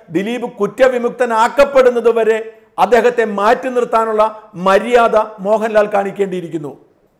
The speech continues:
അത് മെഗാസ്റ്റാർ എന്ന നിലയിൽ ജനങ്ങൾ സ്നേഹിക്കുകയും ആരാധിക്കുകയും ചെയ്യുന്നതിന്, ലഫ്റ്റനന്റ് കേണൽ എന്ന നിലയിൽ ഈ സമൂഹത്തിന് മാതൃകയാകുന്നതിന് അത്യാവശ്യമാണ്. ഇതിനു മുൻപും ഈ പദവികളൊക്കെ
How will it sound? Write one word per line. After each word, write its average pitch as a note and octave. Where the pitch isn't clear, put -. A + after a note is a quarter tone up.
അത് A#3+
മെഗാസ്റ്റാർ A#3+
എന്ന A#3
നിലയിൽ A3+
ജനങ്ങൾ A#3+
സ്നേഹിക്കുകയും A3+
ആരാധിക്കുകയും A3+
ചെയ്യുന്നതിന്, G#3
ലഫ്റ്റനന്റ് A#3+
കേണൽ A#3
എന്ന A3+
നിലയിൽ A3+
ഈ -
സമൂഹത്തിന് A#3
മാതൃകയാകുന്നതിന് A3
അത്യാവശ്യമാണ്. F3
ഇതിനു B3
മുൻപും C4
ഈ -
പദവികളൊക്കെ B3